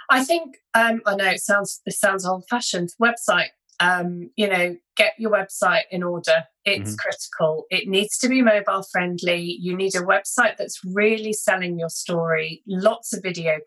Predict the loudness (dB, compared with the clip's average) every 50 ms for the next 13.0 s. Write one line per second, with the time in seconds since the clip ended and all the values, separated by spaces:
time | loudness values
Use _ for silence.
0 | -6 -6 -6 -6 -6 -2 0 0 0 0 -2 0 2 4 4 4 0 -6 -8 -4
1 | -4 -4 -4 -6 -8 -6 -2 0 0 0 0 -2 -4 -4 -4 -4 -6 -8 -6 -4
2 | -4 -4 -6 -8 -14 -18 -18 -20 _ -20 -20 -20 -20 -20 -6 _ 2 4 4 4
3 | 2 -2 -6 -12 _ _ _ 0 0 2 2 0 2 2 0 -2 -2 -6 -6 -4
4 | -2 -2 -2 0 2 2 2 2 2 -2 -4 -4 -4 -4 -2 0 2 4 4 4
5 | 2 -4 -10 _ _ _ _ _ 2 2 2 0 -2 _ 0 0 2 2 0 0
6 | -2 -6 -8 -8 -8 -6 -6 -4 -2 0 0 -2 -2 -4 -6 -2 -2 -2 -2 -4
7 | -8 -12 -14 -14 -14 -12 -10 -8 -8 -4 0 2 2 2 0 -2 _ -12 -10 -8
8 | -6 -6 -6 -6 -8 -10 -6 -6 -6 -6 -6 -10 -16 -12 -10 -10 -10 -10 -12 _
9 | -20 -20 -20 -20 -8 -2 2 2 4 4 2 0 -2 -6 -2 0 2 2 2 2
10 | 0 -4 -10 _ _ _ -4 0 2 2 2 2 0 -6 -10 -6 -4 0 0 0
11 | 0 -2 -4 -6 -10 -12 -10 -12 -12 -14 -14 _ _ _ _ _ _ _ _ -8
12 | -8 -8 -6 -4 -4 -4 -4 -6 -10 -12 -12 -6 -4 -4 -4 -4 -2 -2 -2 -2